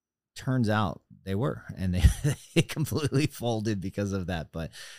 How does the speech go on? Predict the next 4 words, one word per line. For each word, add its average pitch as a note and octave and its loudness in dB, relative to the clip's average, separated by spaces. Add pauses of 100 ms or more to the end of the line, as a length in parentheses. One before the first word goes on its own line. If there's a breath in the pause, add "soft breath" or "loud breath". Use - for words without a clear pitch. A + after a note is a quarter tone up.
(140 loud breath)
they A#2 4
essentially A2+ 0
were F#2 -4 (360)
just G#2 -4